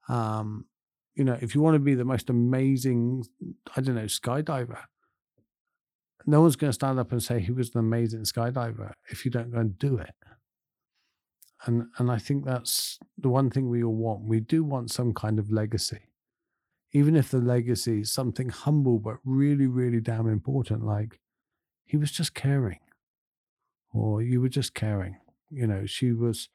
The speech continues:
just this wonderful neighbor. It doesn't matter in the grand scheme of things how big, because we need everybody. But then you gotta look at what's stopping you doing that.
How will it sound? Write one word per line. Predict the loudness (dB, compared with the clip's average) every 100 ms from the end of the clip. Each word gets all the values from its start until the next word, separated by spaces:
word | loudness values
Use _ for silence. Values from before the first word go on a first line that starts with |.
| _ _ _
just | -6 -2
this | -4 -2
wonderful | 0 2 2 2 0
neighbor. | 2 2 0 -2 -12 -16 _ _ _
It | 0
doesn't | 2 4 2
matter | 2 0 2 0 -2 -10 _ _ _ _ _ _
in | 4 4
the |
grand | 4 4 2
scheme | 2 0 0
of | 0
things | -2 -2
how | -4
big, | 0 -2 -2 -4
because | -4 -4 0
we | 4
need | 4 4 0 -4
everybody. | 0 0 -2 -10 _ _ _ _ _ _ _ _ _ _ _ -16 -14 -2
But | 0
then | 4 4
you | 4
gotta | 0 0
look | 0 0
at | -10 -12 _ _ _ _ _ _ _ -2
what's | 0 0 -4
stopping | -4 -2 -2 0 0
you | 0
doing | 0 0 0 -6
that. | -14 -18 -20